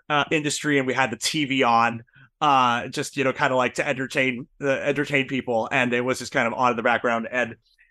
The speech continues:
it's, it's one of those things where it's like they're, they're taking this true crime. It's about, um, the woman who is also the subject of the movie Monster by Patty Jenkins and Charlize Theron. Uh, this kind of a woman who, who killed a bunch of people. And, uh,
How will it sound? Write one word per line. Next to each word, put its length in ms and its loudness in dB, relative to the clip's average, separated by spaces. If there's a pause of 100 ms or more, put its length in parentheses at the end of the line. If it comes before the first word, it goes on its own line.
(220)
it's, 400 2
it's 180 2
one 140 6
of 60 4
those 200 4
things 320 0
where 80 0
it's 80 -2
like 120 0
they're, 280 2
they're 120 2
taking 440 -2
this 220 -4
true 200 -2
crime. 200 4
It's 100 -2
about, 280 4 (100)
um, 320 0 (800)
the 100 2
woman 200 4
who 60 -2
is 100 0
also 260 0
the 40 -10
subject 360 -2
of 60 -4
the 80 -2
movie 200 -2
Monster 560 0
by 140 2
Patty 240 -2
Jenkins 400 -6
and 120 -6
Charlize 360 0
Theron. 480 0 (340)
Uh, 220 4
this 160 0
kind 220 -4
of 80 -10 (100)
a 80 2
woman 340 -4
who, 140 -4
who 160 -8
killed 260 0
a 40 -4
bunch 240 0
of 100 -8
people. 400 -6 (340)
And, 420 2 (120)
uh, 400 2